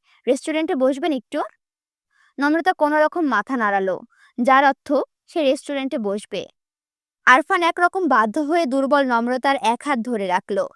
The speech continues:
নম্রতাকে চেয়ারে বসিয়ে দিয়ে সময় নিয়ে হাতের নাড়ি পরীক্ষা করল। তারপর সে অদ্ভুত চাহনিটা নম্রতার চোখে মেলে ধরে বলল, "আপনার শরীর আসলেই ঠিক নেই। লাস্ট চেক আপ কবে করিয়েছেন? মনে তো হচ্ছে প্রেশার লো।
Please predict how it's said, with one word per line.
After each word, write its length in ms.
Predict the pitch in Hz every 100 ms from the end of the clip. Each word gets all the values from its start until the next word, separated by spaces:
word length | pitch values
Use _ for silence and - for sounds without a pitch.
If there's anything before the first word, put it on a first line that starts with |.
| _ _ _ _ _ _ 262
নম্রতাকে 540 | 262 285 330 320 359
চেয়ারে 320 | 330 285 311
বসিয়ে 380 | 240 262 - 330
দিয়ে 200 | 311 339
সময় 360 | - 254 269 277
নিয়ে 160 | 285
হাতের 300 | 254 240 269
নাড়ি 240 | 254 214 220
পরীক্ষা 400 | 208 214 - 277
করল। 420 | 196 185 180 - - _ _ _ _ _ -
তারপর 340 | 262 277 339
সে 160 | - 349
অদ্ভুত 440 | 226 233 226 359
চাহনিটা 500 | - 247 269 302 294
নম্রতার 460 | 285 233 240 262 311 -
চোখে 280 | 233 294
মেলে 220 | 269 262 262
ধরে 280 | 226 220
বলল, 360 | 202 196 190 233 - _ _ _ _ _ _ _
"আপনার 320 | 247 277 320 370
শরীর 280 | 381 381
আসলেই 540 | 349 220 269 349 320 359
ঠিক 220 | - 254 -
নেই। 220 | 202 185 - _ _ _
লাস্ট 280 | 262 339 -
চেক 260 | - 269 262
আপ 140 | 302 -
কবে 240 | 269 294
করিয়েছেন? 640 | 277 262 277 285 247 170 - _ _ _ _ _ -
মনে 260 | 277 311 330
তো 140 | 392
হচ্ছে 280 | 403 - 427
প্রেশার 460 | - 269 - 285
লো। 280 | 262 196 -